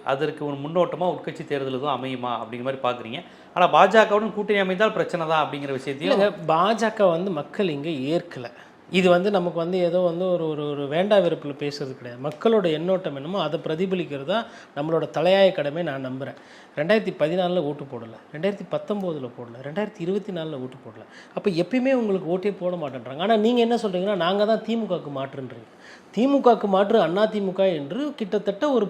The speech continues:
Speaker 2: புரோட்டோடைப் முப்பது வருஷமா பழகியிருக்கு. அப்ப இதை நீங்க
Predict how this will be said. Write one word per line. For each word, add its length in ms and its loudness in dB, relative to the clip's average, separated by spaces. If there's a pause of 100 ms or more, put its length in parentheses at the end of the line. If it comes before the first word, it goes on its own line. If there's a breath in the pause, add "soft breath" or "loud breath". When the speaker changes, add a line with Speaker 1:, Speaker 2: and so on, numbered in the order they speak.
Speaker 2:
புரோட்டோடைப் 520 0
முப்பது 420 -2
வருஷமா 340 -4
பழகியிருக்கு. 500 -4 (360 loud breath)
அப்ப 200 4
இதை 200 8
நீங்க 300 6